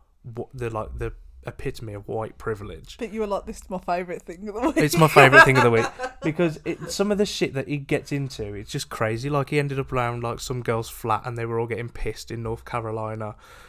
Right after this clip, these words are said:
Speaker 1: He, like, went round some guy's house and he was offering him a massage, and I was like,
Speaker 2: Yeah.
Speaker 1: it's, it was like the situations that he gets himself, self into are so, like, unique and crazy.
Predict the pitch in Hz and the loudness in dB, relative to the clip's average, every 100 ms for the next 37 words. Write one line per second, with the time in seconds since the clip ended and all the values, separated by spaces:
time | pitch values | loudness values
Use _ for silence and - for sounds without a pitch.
0 | - - 127 123 120 131 120 131 127 - | -20 -4 -2 0 0 0 0 -2 -2 -6
1 | 123 123 117 113 120 113 113 117 120 123 | -6 -2 0 -2 -2 -4 -4 -6 -4 -2
2 | 123 - 143 139 151 143 127 - 127 120 | -4 -2 -4 0 2 2 0 -2 -2 -2
3 | 117 117 131 131 135 143 139 127 - - | -2 -4 -6 -6 -6 -4 -4 -6 -8 -16
4 | - - 147 156 - - 170 160 165 - | -14 -14 -2 -2 -2 -2 -2 2 0 0
5 | - - - 95 139 143 135 - 170 - | -10 -20 -18 -16 -4 -4 -2 -2 -2 -2
6 | 160 151 151 127 120 117 127 127 - 123 | 0 0 -2 -4 -4 -4 -4 -4 -6 -6
7 | - 117 123 - 123 - - 127 - 131 | -4 -4 -6 -8 -8 -6 -2 -2 -2 -6
8 | 123 110 104 - 113 113 117 117 113 107 | -4 -6 -4 -4 -4 -4 -4 -6 -4 -8
9 | - 107 - 113 110 90 82 | -8 -12 -4 -4 -4 -10 -14